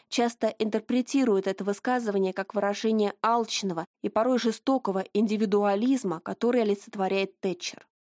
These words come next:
Несмотря на свою партийную принадлежность, Тэтчер не была консерватором с маленькой буквы "К". Она не стремилась что-либо законсервировать. Напротив, она сознательно проводила процесс созидательного разрушения,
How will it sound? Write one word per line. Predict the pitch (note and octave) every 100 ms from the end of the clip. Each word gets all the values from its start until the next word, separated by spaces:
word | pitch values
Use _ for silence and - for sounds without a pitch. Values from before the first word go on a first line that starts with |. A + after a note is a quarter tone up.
| _ -
Несмотря | G#3 A3 A3 B3+ A#3+
на | G#3+
свою | G#3+ G#3
партийную | G#3 G#3+ - A#3+ G#3+ G3
принадлежность, | G3 G3 F#3 G3+ B3 G3+ E3+ - _ _ _
Тэтчер | - C4 - A#3+ A#3+
не | B3
была | A#3 B3+ B3+
консерватором | B3+ A3+ - A#3 A3+ G3+ F#3 F#3
с | F#3+
маленькой | G#3 F#3+ F3+ F3 F#3
буквы | F3 F3 G3 F#3
"К". | - F3 - _ _ _ -
Она | G#3 A#3
не | C#4
стремилась | C4+ - C#4 B3 C4+ C#4
что-либо | - - C4 B3+ G#3+
законсервировать. | G#3+ A3 A3+ A3+ - B3 G3+ F#3 E3+ - - _ _ _ -
Напротив, | - G3+ A#3 - _ _ _ _ _
она | F#3+ G3+
сознательно | A3 G#3+ G#3+ G#3 A3+ C4 C4 B3
проводила | A3 G#3 G#3 A#3 A#3+
процесс | G#3 G3+ - B3
созидательного | C4 A#3+ A3 G#3 A3 A3+ A3+ A3+ A3
разрушения, | G#3+ G#3+ G#3+ A3 - A#3+ F#3+ E3 -